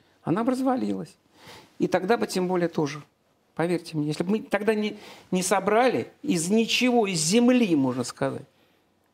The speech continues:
что-то построили, что-то создали. Вам щас не тесно тем людям, которые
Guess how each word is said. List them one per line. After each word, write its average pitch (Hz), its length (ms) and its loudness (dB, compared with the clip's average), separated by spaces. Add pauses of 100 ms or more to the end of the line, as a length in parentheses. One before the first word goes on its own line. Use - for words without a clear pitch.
(300)
что-то 202 540 -2 (200)
построили, 180 800 -2 (640)
что-то 170 320 0
создали. 165 540 0 (100)
Вам 175 140 0
щас - 200 0
не 214 100 0
тесно 214 320 -2
тем 175 180 -2
людям, 185 240 -2
которые 170 400 -2